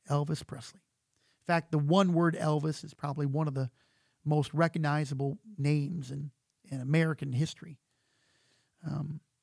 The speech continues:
but even as he ret-, attained this grand stage, all the money, adoring fans,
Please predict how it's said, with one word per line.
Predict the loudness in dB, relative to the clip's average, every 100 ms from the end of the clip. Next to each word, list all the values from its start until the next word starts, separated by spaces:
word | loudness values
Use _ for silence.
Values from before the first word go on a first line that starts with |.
| _ _ _ 0
but | 4 6
even | 8 8 8
as | 6 6
he | 2
ret-, | 0 -2 -4 -8
attained | -6 0 2 2 0
this | -2 -4
grand | -2 2 2 0 -2
stage, | -6 -6 -6 -6 0
all | 4 6 6
the |
money, | 4 2 -2 -2
adoring | -2 -2 -4
fans, | -6 -8 -10 -10 -14